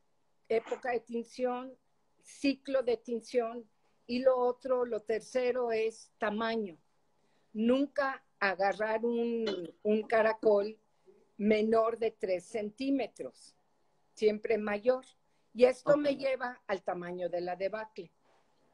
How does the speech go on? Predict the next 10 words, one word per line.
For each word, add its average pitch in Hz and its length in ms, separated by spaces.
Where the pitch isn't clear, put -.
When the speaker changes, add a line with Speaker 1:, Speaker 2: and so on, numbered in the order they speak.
Speaker 1:
Los 240 460
tintoreros 285 760
nos 247 280
hablaban 240 680
de 190 200
caracoles 240 1000
hasta 202 440
de 196 140
doce 208 420
centímetros. 196 1000